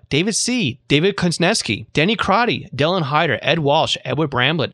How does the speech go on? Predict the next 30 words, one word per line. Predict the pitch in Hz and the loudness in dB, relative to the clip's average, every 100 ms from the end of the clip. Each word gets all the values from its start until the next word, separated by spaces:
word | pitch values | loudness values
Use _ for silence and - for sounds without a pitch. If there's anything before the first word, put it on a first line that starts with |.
| - | -6
Glenn | 131 151 135 | -2 0 2
Dabos, | 131 147 120 - - - - | 0 2 0 -2 -6 -10 -6
Glenn | 135 160 | -2 0
Wright, | 139 175 156 - | 0 0 -2 -4
Greg | 131 147 | -2 -2
Johnson, | 127 123 175 - 107 | 0 -2 0 -4 -2
Guy | 110 135 | 0 0
Lee, | 123 151 117 | 0 -2 -2
I | - 131 | -2 -2
Hate | 156 175 | 0 0
Junk | 151 185 196 | -2 -2 -2
Mail, | 117 95 | -4 -4
Jack | - 120 147 | -2 -2 0
Haycock, | 135 165 - - 107 | -2 -2 -2 -6 -4
Jacques | 107 120 - | -2 -2 -2
Berry, | - 120 143 101 _ | 0 0 0 -4 _
Jake | - 180 - | -2 -2 0
Jacobson, | 165 202 - 151 107 98 - | -2 -2 -2 -4 -4 -8 -6
James | 139 147 | -2 0
Broxson, | 131 139 185 - 120 95 | 2 2 2 -2 -4 0
James | 123 147 - | 0 0 0
Felling, | 147 180 101 | 0 0 -2
Jay | - 156 | -2 -2
Reed, | 147 180 143 - | 0 0 -2 -2
Jeff | 208 214 | -2 -2
Block, | - 240 262 | 0 2 0
Jeff | - 165 | -2 -4
Chapman, | - 156 196 151 104 | -2 0 0 -2 -2
Jeff | 135 139 | -2 0
McLeod, | 143 139 135 165 127 | -2 0 0 2 -2